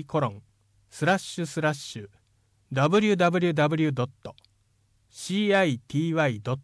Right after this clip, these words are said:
トエスユージーアイエヌエーエムアイドットティーオーケーワイオードットジェーピースラッシュです。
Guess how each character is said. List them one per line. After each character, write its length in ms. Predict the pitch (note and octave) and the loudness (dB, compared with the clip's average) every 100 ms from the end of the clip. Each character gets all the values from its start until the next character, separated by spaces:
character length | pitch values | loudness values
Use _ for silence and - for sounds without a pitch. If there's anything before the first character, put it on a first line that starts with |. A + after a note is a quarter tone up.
| _ | _
ト 140 | - - - _ _ _ _ _ _ _ _ - | -16 -16 -20 _ _ _ _ _ _ _ _ -6
エ 100 | D3+ | -6
ス 200 | C#3+ A3 | 0 0
ユ 240 | G3+ G3+ | 2 2
ー 80 | C3 | 2
ジ 180 | - C3+ E3 | 0 -2 0
ー 100 | D#3+ | 0
ア 40 | D3 | 0
イ 160 | G#2+ _ _ | -2 _ _
エ 100 | - | -2
ヌ 180 | D3+ F#3 | 2 4
エ 300 | G3 E3+ A#2 A#2 | 4 2 -2 -2
ー 60 | |
エ 40 | B2+ | 0
ム 220 | D#3 E3+ | 2 2
ア 80 | D#3+ | 2
イ 140 | C#3 | 0
ド 100 | C3 | -2
ッ 60 | C3+ _ | -4 _
ト 160 | - - _ _ _ _ _ _ _ _ | -18 -18 _ _ _ _ _ _ _ _
テ 120 | - F#3 | -4 0
ィ 200 | G3+ F#3+ | 0 0
ー 60 | |
オ 260 | F#3+ E3+ A#2 | 0 0 -2
ー 20 | - | -6
ケ 280 | C#3+ E3 E3+ | -2 -2 0
ー 20 | |
ワ 160 | E3+ D#3+ | 0 0
イ 200 | D#3+ D3+ | 0 0
オ 260 | D3 A2 | 0 -2
ー 20 | G2 | -4
ド 120 | B2+ | -6
ッ 40 | C3+ _ | -6 _
ト 180 | A#2 A2 _ _ _ _ _ _ | -16 -16 _ _ _ _ _ _
ジ 100 | C3+ | -2
ェ 120 | F#3 | -2
ー 60 | F3 | -2
ピ 260 | F3 E3 | -2 -2
ー 20 | |
ス 180 | C#3+ - | -4 -2
ラ 100 | D3 | -2
ッ 40 | E3+ | -2
シ 180 | - | -10
ュ 20 | A2+ | -12
で 120 | G#2 | -12
す。 280 | - - | -18 -20